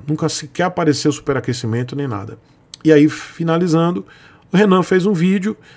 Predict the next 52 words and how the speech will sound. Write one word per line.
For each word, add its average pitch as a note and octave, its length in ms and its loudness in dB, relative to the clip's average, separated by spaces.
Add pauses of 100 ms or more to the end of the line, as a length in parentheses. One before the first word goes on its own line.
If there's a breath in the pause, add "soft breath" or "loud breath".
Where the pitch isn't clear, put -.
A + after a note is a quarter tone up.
(180 soft breath)
e D#4 60 -2
aquele C4+ 260 2
vídeo A#3 220 4
pra A#3+ 180 2
mim A#3 100 0
foi A#3+ 140 -2
de-, G3+ 220 4
definitivo F#3 720 2
pra F3+ 160 -6
eu - 20 -2
decidir D#3 380 -2
a D3 40 4
troca C#3 360 -2
do, C3+ 340 -6
do B2+ 80 -4
carro C3 360 -2
o D3 40 -4
quanto D3 340 -6
antes. B2 400 -6 (480 loud breath)
Porque B2 440 -2 (200)
no D3+ 600 4
vídeo C#3+ 400 0
ele C#3+ 100 2
falou: C#3+ 240 2
ó, G#2 220 0
o D3+ 60 -8
carro C#3 240 -2
do D3+ 100 0
Chico B2+ 320 -6
tá A#2+ 100 -8
legal, C#3+ 560 -2
não B2 100 -4
tem B2 140 -6
problema B2+ 260 -4
nenhum, C#3+ 400 -2
ainda C3 220 -2
tem C3 160 -6
um B2+ 40 -4
seguro B2 340 -4
bom, C3 400 -4
o B2+ 80 -10
seguro B2+ 320 -4
do B2 80 -4
meu A2+ 180 -4
era, A2 380 -6
era A#2 100 -8
um B2 80 -6
seguro A#2+ 320 -8
bom G#2 400 -10
mesmo, G#2 260 -10 (440 soft breath)
preço A2 260 -8
bom, A2 260 -8